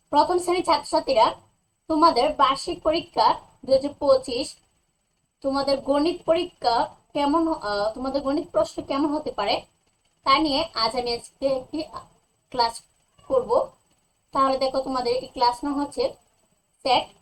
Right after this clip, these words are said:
চার, প্রশ্ন সেট চার। এখানে একটি নমুনা প্রশ্ন দেখো দেওয়া আছে। তো তোমাদের গণিত প্রশ্ন কেমন হতে পারে তার একটি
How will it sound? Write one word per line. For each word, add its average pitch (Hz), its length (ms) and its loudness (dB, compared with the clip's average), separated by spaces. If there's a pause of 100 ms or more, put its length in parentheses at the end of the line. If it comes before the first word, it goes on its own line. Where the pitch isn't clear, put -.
(280)
চার, - 180 2 (320)
প্রশ্ন 240 260 -6 (880)
সেট 262 160 -10 (100)
চার। 226 140 0 (120)
এখানে 262 220 -10
একটি 262 200 -10
নমুনা 262 320 -4
প্রশ্ন 277 260 -4
দেখো 269 240 -4 (160)
দেওয়া 214 280 2
আছে। - 200 -8 (680)
তো - 40 -6
তোমাদের 269 460 2 (960)
গণিত 277 440 0 (140)
প্রশ্ন 294 280 -4 (180)
কেমন 262 300 -4
হতে 269 160 -6
পারে 196 220 -4 (200)
তার 220 180 0
একটি 226 260 -12